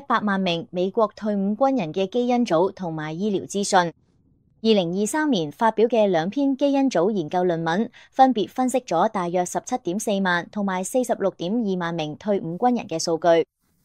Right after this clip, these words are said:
其中一名作者係嚟自中國科學院北京基因組研究所同埋國家生物信息中心。不過，公開資料未有明確顯示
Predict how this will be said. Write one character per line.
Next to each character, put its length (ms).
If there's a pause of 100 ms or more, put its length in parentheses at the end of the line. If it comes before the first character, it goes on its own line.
(120)
其 160
中 220
一 80
名 200
作 180
者 160
係 420
嚟 180
自 240
中 240
國 240
科 140
學 180
院 300
北 180
京 180
基 200
因 180
組 220
研 240
究 180
所 300 (160)
同 120
埋 200
國 240
家 180
生 220
物 100
信 220
息 140
中 200
心。 180 (640)
不 100
過， 340 (160)
公 180
開 200
資 180
料 300
未 140
有 140
明 200
確 140
顯 200
示 160